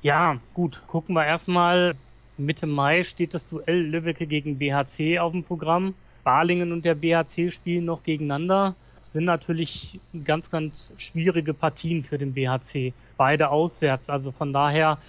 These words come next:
weiß ich nicht, ob der B H C noch großartig Punkte holen wird, also in, in dieser Saison. Das Programm ist jedenfalls recht schwierig, was der B H C da hat. Lübbecke hat halt noch dieses Duell mit dem B H C auf seiner Seite, hat aber auch ein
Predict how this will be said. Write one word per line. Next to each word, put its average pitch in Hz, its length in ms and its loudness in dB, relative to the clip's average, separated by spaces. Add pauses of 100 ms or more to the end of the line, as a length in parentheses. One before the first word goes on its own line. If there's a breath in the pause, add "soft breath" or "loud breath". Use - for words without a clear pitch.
(200 loud breath)
weiß 143 400 2
ich - 120 -12
nicht, 214 200 0
ob 214 160 -4
der 208 100 6
B 202 180 0
H 202 140 2
C 208 160 -2
noch 196 220 -2
großartig 190 500 -2
Punkte 190 380 -4
holen 185 260 2
wird, 175 300 2
also 139 320 -2
in, 143 240 -4
in 147 160 -6
dieser 139 260 -2
Saison. 131 380 -4
Das - 340 -10
Programm 147 560 0
ist - 240 -10
jedenfalls 180 880 2
recht 151 320 -4
schwierig, 180 420 -2
was 135 160 -2
der 147 120 -2
B 139 200 -2
H 139 140 2
C 147 200 -6
da 139 180 2
hat. 180 120 2 (360 soft breath)
Lübbecke 185 720 2 (100)
hat - 260 -4
halt 175 400 0
noch 160 380 0
dieses 165 680 -4
Duell 165 300 2
mit 170 220 0
dem 160 140 -2
B 156 140 4
H 156 180 2
C 170 200 2
auf 180 180 2
seiner 180 360 2
Seite, 170 480 2
hat 165 160 -2
aber 151 220 -2
auch 170 180 0
ein 160 260 -4